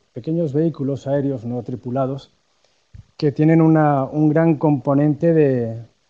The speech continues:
de visión artificial, ¿vale? Precisamente para ubicarse en el espacio, ¿no?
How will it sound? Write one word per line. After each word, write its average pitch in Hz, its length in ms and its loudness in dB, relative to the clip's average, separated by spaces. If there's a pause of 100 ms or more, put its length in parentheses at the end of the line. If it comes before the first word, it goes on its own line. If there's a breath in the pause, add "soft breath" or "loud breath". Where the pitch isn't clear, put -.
(220)
de 139 100 -6
visión 156 240 -4
artificial, 135 640 -6 (840)
¿vale? 131 360 -16
Precisamente 135 680 -4
para 120 380 -4
ubicarse 117 680 -10 (920)
en 117 120 -18
el 110 80 -14
espacio, 107 500 -14
¿no? 135 80 -20